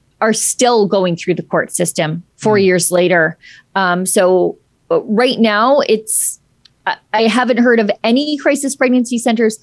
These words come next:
Speaker 1: that have had their charitable status revoked. I know that there are audits underway, um, and we're gonna keep a keen eye to that because, um, <clears throat> you know, that's an issue that civil liberties lawyers are very interested in. You know, if you are doing real charity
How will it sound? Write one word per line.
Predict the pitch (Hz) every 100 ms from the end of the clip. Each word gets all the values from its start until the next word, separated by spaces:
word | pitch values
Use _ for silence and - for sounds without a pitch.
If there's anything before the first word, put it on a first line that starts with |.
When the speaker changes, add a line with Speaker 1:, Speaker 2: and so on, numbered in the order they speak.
| - - -
Speaker 1:
that | 196 208 190
have | 190 185 175 - -
had | 190 202 185 233 233 -
their | 214 233 226 220
charitable | 220 226 214 220 214 -
status | 240 202 214 -
revoked. | 196 190 202 -
I | 190
know | 185 175 170
that | 175
there | 185 170
are | 165 156
audits | 185 175 240 254
underway, | - 220 226 214 202 240 330 _ - _ -
um, | 196 190
and | 196
we're | 208
gonna | 220
keep | 208 240 220
a |
keen | - 226 196
eye | 185 190
to | 190 185
that | 170 160 -
because, | 180 175 185 175 170 190
um, | 165 165 156 -
<clears throat> | 147 131 _ _ _ _ _ -
you | 214
know, | 220
that's | 214 220
an | 220
issue | 220 233
that | 202 196
civil | - 196
liberties | 202 190 190 190
lawyers | 175 185 175 175 - _ -
are | 202
very | 175 202 202
interested | 180 185 180 208 - 185
in. | 180 175 170 - - - - _ _ _ _ -
You | 220
know, | 214
if | 202
you | 254
are | 262
doing | 226 233 208 185 185
real | 233 240
charity | 226 - 202 196 160 -